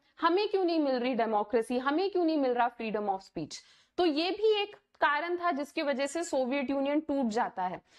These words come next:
लोगों को समझ आने लग जाता है कि वेस्ट का सिस्टम बेटर है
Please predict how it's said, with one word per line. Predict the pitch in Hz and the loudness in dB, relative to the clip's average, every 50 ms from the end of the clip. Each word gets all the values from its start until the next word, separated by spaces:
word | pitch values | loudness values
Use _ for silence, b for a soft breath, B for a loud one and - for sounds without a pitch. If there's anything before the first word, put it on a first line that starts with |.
| b b b - | b b b 0
लोगों | 226 240 262 277 294 262 349 381 392 | 2 4 4 4 2 2 2 0 2
को | 392 403 415 | 2 -2 -2
समझ | 415 - 320 302 320 339 330 | 0 0 0 2 0 2 2
आने | 349 320 311 330 339 | 0 0 0 0 0
लग | 320 294 269 226 | 0 -2 -2 0
जाता | 247 269 254 254 254 302 | 0 0 0 0 0 -4
है | 359 | -2
कि | - 381 381 | 0 0 0
वेस्ट | 269 202 233 233 277 - - - | 0 2 0 0 0 -2 -8 -2
का | - 359 359 | 0 0 0
सिस्टम | 359 - 339 320 - - 349 339 339 311 | 0 -2 -6 -6 -4 -2 2 4 4 4
बेटर | 214 226 226 233 226 339 359 359 302 | 4 4 2 2 0 -2 -2 -2 0
है | 311 311 | -2 -4